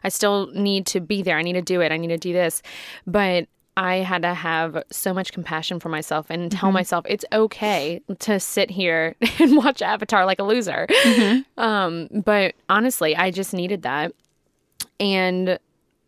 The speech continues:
Speaker 1: n-, knowing or telling myself that it was okay, almost looking at myself from, like, a parent point of view and looking at my inner child and just calming myself down and saying, "It's okay, you know,
Speaker 2: Mm-hmm.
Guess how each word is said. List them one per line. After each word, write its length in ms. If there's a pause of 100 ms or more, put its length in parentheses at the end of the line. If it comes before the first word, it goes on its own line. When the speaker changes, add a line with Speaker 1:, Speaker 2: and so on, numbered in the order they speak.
(120)
Speaker 1:
n-, 280
knowing 640
or 120
telling 300
myself 380
that 120
it 40
was 140
okay, 360
almost 360
looking 340
at 160
myself 580 (280)
from, 260
like, 160
a 80
parent 500
point 200
of 100
view 320 (680)
and 340
looking 400
at 200
my 200
inner 260
child 480
and 380
just 220
calming 380
myself 380
down 240
and 160
saying, 180
"It's 160
okay, 480
you 140
know, 260 (160)
Speaker 2:
Mm-hmm. 360